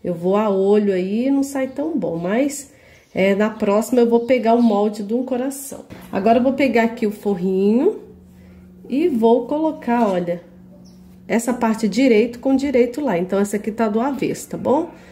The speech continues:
E vamos colocar aqui dentro, ó. Coloquei a alcinha. Aí, coloca aqui, ó, costura com costura. Não esquece, ó, costura com a costura, ó. E vai ajeitando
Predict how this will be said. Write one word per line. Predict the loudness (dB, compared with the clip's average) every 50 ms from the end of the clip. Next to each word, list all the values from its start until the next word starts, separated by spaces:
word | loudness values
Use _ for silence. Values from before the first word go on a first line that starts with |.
| -20 -20 -20 -10 -8
E | -8
vamos | -4 -2 0 0 0 0 -2 -4
colocar | -2 0 0 0 0 0 -2
aqui | -2 -2 -4 -2
dentro, | 0 2 2 2 2 0 -4 -6 -8 -10 -10
ó. | -10 -14 -18 -20 -20 _ _ _ _ _ -20 -20 -20 -20 -20 -20 -20 -18 -18 -18 -18 -18 -18 -20 -20 -20 -20 -20 -20 -20 -20 -20 -20 -18 -18 -18 -18 -16 -16 -14 -10 -6
Coloquei | -6 -4 -4 -4
a | -6
alcinha. | -6 -6 -6 -4 -4 -4 -4 -8 -16 -20 -20 _ _ -20 -20 -20 -20 -20 -20 -20 -20 -20 -20 -20 -14 -8 -2
Aí, | 0 2 2 2
coloca | 2 2 2 4 4 4 2 -2 -4 -8
aqui, | -6 -4 -4
ó, | -4
costura | -2 -2 -4 -4 -4 -6 -8 -16 -10 -6 -4 -2 0 0 2 2 0
com | 0 0 0 0 0
costura. | 0 -4 -6 -6 -6 -10 -16 -16 -12 -10 -8 -6 -6 -4 -4 -2 -2 0 0 0 0 0 0 -2 -4 -10 -18 -20 _ _ _ _ -8
Não | -4 -4 -2
esquece, | -4 -4 -8 -12 -8 -4 -2 0 2 0 0 -2 0 -2
ó, | -2 -2
costura | -2 -2 -4 -4 -4 -6 -8 -6 -4 -2 0 2 2 2 0 -2
com | -4 -4 -2 -2
a | -2
costura, | -2 -4 -6 -6 -6 -10 -8 -4 -2 -2 -2 -2 -4 -6 -8
ó. | -10 -12 -16 -20 _ _ _ _ _ _ _ _ _ _ -20 -20 -20 _ _ _ _ _ -20 -20 -20 -20 -20 -20 -20 -20 -20 -20 -20 -20 -20 -20 -8 -2
E | 0 0
vai | 2 2 2 2 2 2
ajeitando | 2 0 0 -2 -2 -2 -4 -4 -6 -4 -4 -6 -8 -12